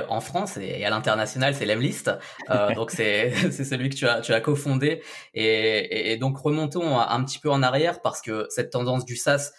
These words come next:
Speaker 1: même si beaucoup l'ont, l'ont, l'ont déjà prise, hein, c'est quand même quelque chose qui est en forte accélération. Et donc vous, vous avez fait ce, ce choix aussi, euh, il y a quelques années. Est-ce que tu peux, euh,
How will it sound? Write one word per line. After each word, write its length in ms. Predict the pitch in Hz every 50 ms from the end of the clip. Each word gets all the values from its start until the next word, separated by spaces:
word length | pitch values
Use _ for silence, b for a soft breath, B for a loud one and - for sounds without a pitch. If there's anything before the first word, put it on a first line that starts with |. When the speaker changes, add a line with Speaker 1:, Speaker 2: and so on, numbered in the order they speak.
| b b b b b b
Speaker 1:
même 200 | 123 120 123 120
si 200 | - - - 110
beaucoup 300 | 117 127 131 - - 151
l'ont, 200 | 139 139 131 - 120
l'ont, 180 | 120 117 117 -
l'ont 160 | 117 113 117
déjà 260 | 117 117 113 139 147
prise, 260 | 143 - 190 175 143
hein, 80 | 135 143
c'est 160 | 135 - -
quand 160 | - 113 113
même 160 | 117 117 120 -
quelque 240 | 123 120 - 127
chose 240 | 113 - 147 139 139
qui 140 | - - 113
est 20 |
en 100 | 104 104
forte 260 | 101 - 127 127 - 127
accélération. 640 | 120 - - 113 113 113 113 - - - 147 123
Et 40 | 113
donc 120 | 113 117
vous, 140 | 117 117 113
vous 140 | 107 107 107
avez 180 | 107 110 110
fait 160 | - - 147 139
ce, 200 | - 110 - B B B B B
ce 160 | - - 113
choix 320 | 110 - - 147 147 143 131
aussi, 380 | 127 - - - 147 143 139 B B B B B B 107
euh, 180 | 101 98 98 -
il 100 | 113 113
y 40 |
a 60 | 110 107
quelques 400 | - 127 113 - - 127 110 117
années. 260 | 117 139 170 180 -
Est-ce 140 | - - -
que 60 | 190
tu 140 | 185 - -
peux, 300 | - 160 156 143 123
euh, 60 | 113